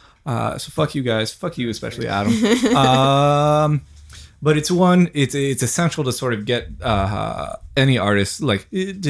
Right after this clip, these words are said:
Speaker 1: get inside their head, to get the, what sort of character they are. Mika,
Speaker 2: Mm-hmm.
Speaker 1: uh, I, I have to ask you, uh, Peter Gabriel or Phil Collins?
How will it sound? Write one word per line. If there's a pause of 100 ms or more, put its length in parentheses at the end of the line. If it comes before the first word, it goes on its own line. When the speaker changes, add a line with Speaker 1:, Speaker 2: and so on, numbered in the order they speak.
Speaker 1:
get
inside
their
head,
to
get
the,
what
sort
of
character
they
are. (380)
Mika, (680)
Speaker 2:
Mm-hmm.
Speaker 1:
uh,
I,
I
have
to
ask
you,
uh,
Peter
Gabriel
or
Phil
Collins?